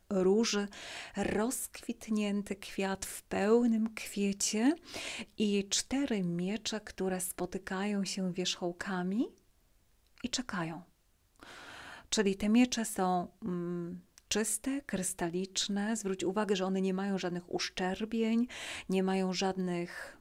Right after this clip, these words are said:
braków, nie mają również kropelek krwi, jak to znamy z niektórych innych przesłań,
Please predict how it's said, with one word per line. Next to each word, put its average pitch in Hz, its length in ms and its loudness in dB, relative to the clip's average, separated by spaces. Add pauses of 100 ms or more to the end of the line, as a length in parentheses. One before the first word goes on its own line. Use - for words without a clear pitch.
braków, 214 1000 4 (300)
nie 214 140 6
mają 220 280 10
również 214 300 2
kropelek 214 640 4
krwi, - 360 2
jak 247 180 8
to 202 120 -2
znamy 202 320 4
z - 200 -2
niektórych 190 440 2
innych 254 300 6
przesłań, 254 580 4